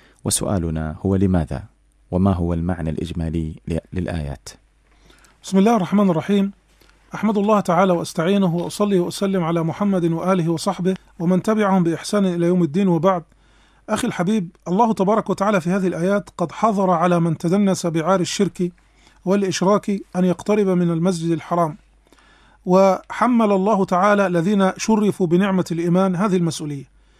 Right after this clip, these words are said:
Speaker 2: وألقى على عاتقهم تنفيذها. وهذا الحرمان لهؤلاء المشركين ناجم عن خبث بواطنهم وفساد عقائدهم، فضلا عن أنهم كما قال بعض الأئمة والعلماء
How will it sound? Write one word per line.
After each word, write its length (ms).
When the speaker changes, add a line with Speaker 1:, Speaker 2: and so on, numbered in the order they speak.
Speaker 2:
وألقى 460
على 320
عاتقهم 720
تنفيذها. 680
وهذا 320
الحرمان 560
لهؤلاء 460
المشركين 720
ناجم 580
عن 180
خبث 380
بواطنهم 880
وفساد 500
عقائدهم، 840
فضلا 520
عن 160
أنهم 360
كما 220
قال 280
بعض 200
الأئمة 280
والعلماء 520